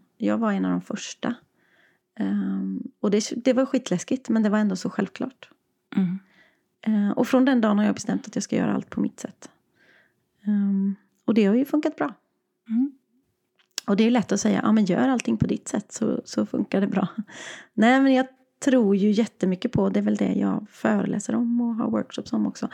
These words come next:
Speaker 1: att man ska försöka hitta sin egen kärna först, sitt varför, som du också jobbar med.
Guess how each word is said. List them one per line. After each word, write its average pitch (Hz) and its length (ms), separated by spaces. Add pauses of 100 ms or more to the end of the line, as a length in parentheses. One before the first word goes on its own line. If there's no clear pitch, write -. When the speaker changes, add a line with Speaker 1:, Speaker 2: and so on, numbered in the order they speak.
(340)
Speaker 1:
att 220 180
man 220 140
ska 214 140
försöka 214 280
hitta 202 320
sin 208 140
egen 190 260
kärna 190 260
först, - 920
sitt 240 220
varför, - 460 (220)
som 233 260
du 220 140
också 214 260
jobbar 226 160
med. 233 200